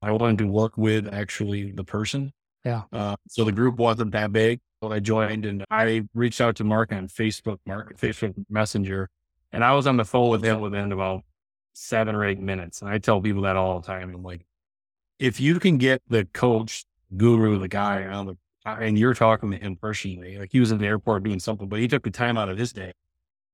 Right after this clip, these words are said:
Speaker 1: to talk to me." And, and it wa-, he wasn't selling, right? He wasn't selling his program,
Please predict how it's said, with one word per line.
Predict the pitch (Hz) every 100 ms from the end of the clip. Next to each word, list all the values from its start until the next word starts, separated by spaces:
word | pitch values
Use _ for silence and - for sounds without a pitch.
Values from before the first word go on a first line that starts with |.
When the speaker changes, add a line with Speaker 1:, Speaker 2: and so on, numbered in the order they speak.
| _ _ _
Speaker 1:
to | - 127 117 113 104
talk | 117 104 -
to |
me." | 104 98 95 -
And, | 101 95 92 92 -
and | 127 139
it |
wa-, | 143 156
he | 135 135
wasn't | 175 127 107
selling, | - 135 92 85
right? | 95 98
He | 98
wasn't | 113 107
selling | - 110 107
his | 107
program, | - 110 101 98 98 98